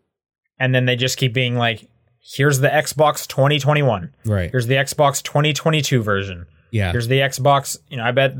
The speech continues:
Speaker 1: that's just kinda where we're headed towards
Speaker 2: Kinda
Speaker 1: it.
Speaker 2: like how they do Windows.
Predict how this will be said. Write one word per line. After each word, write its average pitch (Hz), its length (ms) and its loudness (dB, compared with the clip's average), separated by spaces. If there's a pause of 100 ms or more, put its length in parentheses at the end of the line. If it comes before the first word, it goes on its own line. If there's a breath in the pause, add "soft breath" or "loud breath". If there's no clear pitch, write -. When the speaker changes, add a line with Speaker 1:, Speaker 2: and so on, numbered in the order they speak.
(120)
Speaker 1:
that's 117 300 -2
just 123 200 -6
kinda 113 240 -2
where 107 180 2
we're 104 100 0
headed 104 240 -4
towards 98 160 -4
Speaker 2:
Kinda 147 180 6
Speaker 1:
it. 143 40 4
Speaker 2:
like 135 160 4
how 131 100 6
they 117 120 4
do 113 180 4
Windows. 92 760 0